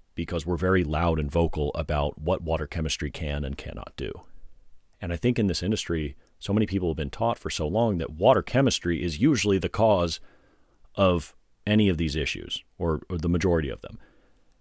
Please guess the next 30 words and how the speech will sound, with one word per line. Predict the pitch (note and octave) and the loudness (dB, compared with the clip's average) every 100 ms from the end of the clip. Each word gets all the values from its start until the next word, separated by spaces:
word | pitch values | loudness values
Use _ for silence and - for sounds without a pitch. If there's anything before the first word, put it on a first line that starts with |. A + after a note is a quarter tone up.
| _ - | _ 0
And | C#3 C#3+ | 4 4
in | D3 | 4
some | F3+ G#3 | 4 4
cases, | D3 G#2+ F2+ | 4 2 0
that's, | D#2 D#2 - - _ _ _ _ _ _ _ | -2 -4 -4 -8 _ _ _ _ _ _ _
that's | - - | -8 -6
true, | - D2 C#2+ E2+ | -8 -4 -2 -2
or | |
at | C#2+ | -2
least | D#2 D#2 | -4 -4
is | D2 | -2
not | D#2+ D2 - - _ _ _ _ _ | -2 -2 -6 -18 _ _ _ _ _
completely | G2 - F#2 E2 D#2 | -6 -2 -2 -2 -4
untrue, | E2+ D#2 - A#1+ | -4 -4 -4 -6
I | A#1 | -4
should | - D2+ | -6 -6
say. | - G2+ - - - - - | -4 -6 -6 -14 -20 -20 -10
Uh, | - E2+ D#2+ D2+ - _ - | -4 -2 -2 -4 -10 _ -4
but | G#2+ | 0
it's | A2+ | 2
not | C#3+ D3+ | 2 2
always | D3+ C#3 | 2 2
the | B2+ | 2
case. | D#3 - - - - - - - _ | 0 0 -6 -8 -18 -20 -20 -20 _
And | - G2+ | 2 4
depending | - C3 D3+ | 4 2 4
on | A2+ | 6
what | A2 | 6
it | F2 | 6
is, | A#2 E2+ D#2 - | 4 4 2 -4